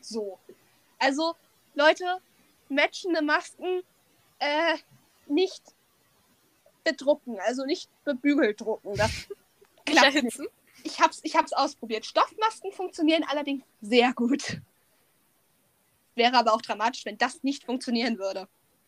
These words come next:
Speaker 2: Ja, das wär sehr problematisch.
Speaker 1: Ah, schön. Ich danke dir, dass du heute da warst. Das hat mir sehr, sehr viel Spaß gemacht.
Speaker 2: <laughs> Gerne. Ich freue mich, dass ich eingeladen wurde und mitmachen durfte.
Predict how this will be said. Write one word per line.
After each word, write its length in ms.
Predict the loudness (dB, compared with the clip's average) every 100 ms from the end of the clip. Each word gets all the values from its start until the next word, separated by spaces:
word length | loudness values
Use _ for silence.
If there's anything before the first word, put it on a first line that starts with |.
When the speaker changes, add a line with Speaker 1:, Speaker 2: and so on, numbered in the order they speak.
| _ -12 -6
Speaker 2:
Ja, 120 | -6
das 260 | -6 -8 -4
wär 320 | 0 0 -2 -8
sehr 240 | -4 -4
problematisch. 920 | -4 -6 -2 -2 -2 -4 -8 -8 -10 -16 _ _ _ -18 -18 -18 -20 -10 2
Speaker 1:
Ah, 340 | 6 6 4
schön. 600 | -2 -6 -2 -2 -4 -8 -18 _ _ -20 -4
Ich 200 | -4 4
danke 360 | 6 8 4
dir, 140 | 0 2
dass 220 | 2 0
du 120 | -4
heute 300 | 0 0 -2
da 280 | 0 2 2
warst. 340 | 2 -2 -4 -12
Das 160 | -8
hat 180 | -6 -6
mir 180 | -10 -8
sehr, 280 | -4 -2 -2
sehr 160 | -4
viel 200 | -6 -8
Spaß 440 | -8 -4 -2 -2 -4
gemacht. 360 | -10 -6 -6 -8 -12 -12 -10
Speaker 2:
<laughs> 200 | -10 -8
Gerne. 320 | -8 -8 -8
Ich 140 | -12 -6
freue 300 | 0 0 0
mich, 180 | -4
dass 160 | -6 -4
ich 340 | -4 -4 -4
eingeladen 640 | -2 -2 -4 -4 -2 -2 -2
wurde 260 | -2 -2
und 80 | -4
mitmachen 380 | -6 -4 -4 -2
durfte. 420 | -4 -4 -2 -4